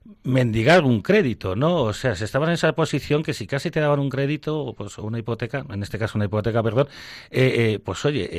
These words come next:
eh, salías de, eh, del banco más contento que, que unas castañuelas, pero claro,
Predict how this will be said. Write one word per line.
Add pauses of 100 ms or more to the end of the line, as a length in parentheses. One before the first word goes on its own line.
(160)
eh,
salías
de,
eh,
del
banco
más
contento
que,
que
unas
castañuelas,
pero
claro,